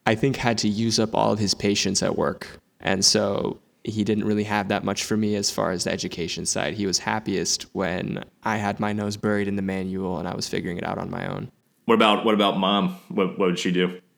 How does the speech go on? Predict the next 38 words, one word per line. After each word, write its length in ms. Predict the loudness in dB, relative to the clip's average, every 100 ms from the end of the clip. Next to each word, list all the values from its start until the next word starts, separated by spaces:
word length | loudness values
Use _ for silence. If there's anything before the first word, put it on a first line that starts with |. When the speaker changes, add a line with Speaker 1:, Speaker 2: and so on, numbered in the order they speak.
| _
Speaker 1:
She, 560 | -6 -4 -2 -2 -4 -4
she 380 | -4 -2 0 0
is 180 | 0 0
the 100 | -2
type 260 | 0 -2
of 100 | -2
person 520 | -4 -2 -2 -2 -2 -2
who 500 | -2 -2 0 -2 -2
wants 400 | -4 -4 -2 -4
to 200 | -2 -2
learn 440 | 0 0 0 -2 -4
everything. 720 | -4 -4 -4 -6 -10 -10 -12 -16 _ _ -6
Speaker 2:
Hmm. 160 | -4 -4 -4
Speaker 1:
So 380 | -2 0 0 0
she's 680 | 0 0 0 0 -2 -4 -6 _ _ _
very 420 | 0 2 4 4 4
well-educated 840 | 4 2 0 -2 -4 -2 -2 -2
person. 360 | -2 0 0
The 80 | -2
reason 320 | 0 0 0
why 120 | -2 0
we 100 | 0
were 100 | 0
in 160 | 0
the 60 | -2
Princeton 400 | -2 -2 -2 -2
area 420 | -2 -2 -2 -2
was 220 | -2 -4
because 500 | -4 -6 -4 -4 -4
she 140 | -4 -4
had 120 | -4
actually 280 | -4 -4 -4
gotten 240 | -4 -6
her 100 | -8
P 220 | -8 -4
H 220 | -4 -4
D 180 | -4 -4
there. 420 | -2 -2 -4 -6